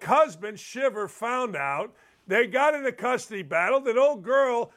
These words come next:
the skank, the skank, the guy, or the skanky guy too,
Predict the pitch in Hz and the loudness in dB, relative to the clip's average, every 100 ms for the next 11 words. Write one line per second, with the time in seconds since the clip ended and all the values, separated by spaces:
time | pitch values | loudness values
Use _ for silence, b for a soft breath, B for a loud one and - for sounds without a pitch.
0 | b 208 202 - - 262 254 190 202 202 | b -6 -6 -8 -2 0 0 -2 -4 -4
1 | - - 277 302 311 - 190 180 214 254 | -8 0 2 2 -4 -8 -6 -2 2 2
2 | 233 214 202 - _ _ - 175 - - | 4 0 -2 -8 _ _ -8 -8 -8 -2
3 | 269 247 - 180 214 208 175 226 254 190 | 0 0 -4 -2 2 2 0 0 2 2